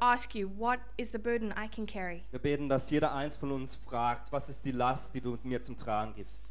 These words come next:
Speaker 1: Father, we pray that you release burdens for nations.
Speaker 2: Und wir beten, dass du Last für Nationen,
Speaker 1: Pray for burdens for cities.
Speaker 2: Last für Stadt, äh, für Städte,
Speaker 1: Heart for people.
Speaker 2: Herzen für die Menschen.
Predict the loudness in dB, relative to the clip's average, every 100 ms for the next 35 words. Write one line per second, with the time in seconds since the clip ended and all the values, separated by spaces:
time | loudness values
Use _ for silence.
0 | 0 2 2 4 2 2 2 2 0 2
1 | 2 2 0 2 2 0 -2 -2 -2 -4
2 | -2 0 4 4 4 2 2 4 4 4
3 | 2 0 2 0 0 4 4 4 0 -2
4 | -2 0 0 0 0 -4 -4 -2 -2 -4
5 | -4 0 0 0 -2 2 2 4 2 2
6 | 0 0 0 -2 -2 -2 -2 -2 -4 -4
7 | -6 -6 -6 -6 -6 -6 0 2 2 -2
8 | -4 -4 -4 -4 -4 -4 -6 -2 0 0
9 | -2 -4 -4 -2 0 0 0 -2 -4 -4
10 | -6